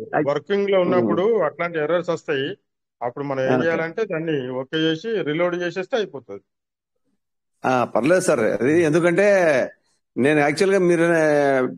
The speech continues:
Speaker 2: చెప్పిన ఐడియా వచ్చింది సార్. అప్పుడు మార్నింగ్ ఫోర్, ఫోర్ థర్టీ అప్పుడు వచ్చింది అనే ఐడియా మళ్ళీ ఒకసారి చేద్దాం అని అనుకున్నా, కానీ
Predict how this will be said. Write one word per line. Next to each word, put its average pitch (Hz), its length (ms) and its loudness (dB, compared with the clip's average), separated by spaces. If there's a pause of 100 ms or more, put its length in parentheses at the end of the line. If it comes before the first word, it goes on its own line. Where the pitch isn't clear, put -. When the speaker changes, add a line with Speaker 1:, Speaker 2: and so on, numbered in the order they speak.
(140)
Speaker 2:
చెప్పిన 180 220 2
ఐడియా 175 360 4
వచ్చింది 175 300 2
సార్. 147 120 4
అప్పుడు 120 220 2
మార్నింగ్ 147 400 2
ఫోర్, 151 260 0
ఫోర్ 147 160 0
థర్టీ 156 180 2
అప్పుడు 151 160 2
వచ్చింది 165 340 2
అనే 156 140 2
ఐడియా 151 180 2
మళ్ళీ 143 240 4
ఒకసారి 151 320 2
చేద్దాం 147 300 2
అని 143 140 2
అనుకున్నా, 139 300 2
కానీ 185 220 2